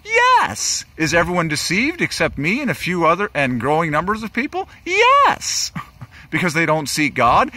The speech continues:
Yes! <laughs> Okay. <laughs> That's it. <laughs> Okay. It's, yeah. It's unbelievable how many, uh, dumb buildings there are in the world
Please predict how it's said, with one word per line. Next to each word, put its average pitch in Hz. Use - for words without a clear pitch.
Yes! 466
<laughs> -
Okay. 76
<laughs> -
That's 95
it. 196
<laughs> -
Okay. -
It's, -
yeah. 143
It's -
unbelievable 165
how 120
many, 120
uh, 104
dumb 147
buildings 131
there 110
are 120
in 123
the 113
world 151